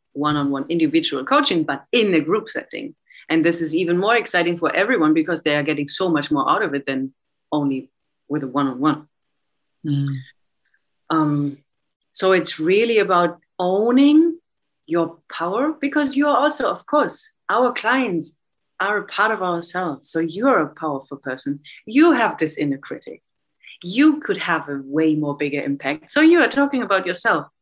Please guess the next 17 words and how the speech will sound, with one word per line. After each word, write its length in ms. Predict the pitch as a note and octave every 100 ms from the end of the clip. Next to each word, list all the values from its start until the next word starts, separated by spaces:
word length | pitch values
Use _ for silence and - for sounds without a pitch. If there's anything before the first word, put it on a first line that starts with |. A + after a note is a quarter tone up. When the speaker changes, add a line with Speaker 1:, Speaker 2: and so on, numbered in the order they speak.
| _ -
Speaker 1:
It's, 280 | C4 - - -
it's 220 | C4+ -
always 360 | G#3+ C4 C#4 B3+
the 100 | A#3
same 240 | - A3+
for 120 | - -
all 180 | F3+ E3+
of 100 | -
us. 280 | - - - _ _ _ _ _ - -
Speaker 2:
Mm-hmm. 560 | C#3+ C3 D3 C#3+ -
Speaker 1:
Um, 460 | D#3+ D#3 D3 D3 D3 _ _ _ _ _ _
and 140 | E3+ E3+
this 160 | G#3
is 120 | C#4+ C#4
the 100 | B3
part 320 | - F3+ E3+
of 160 | E3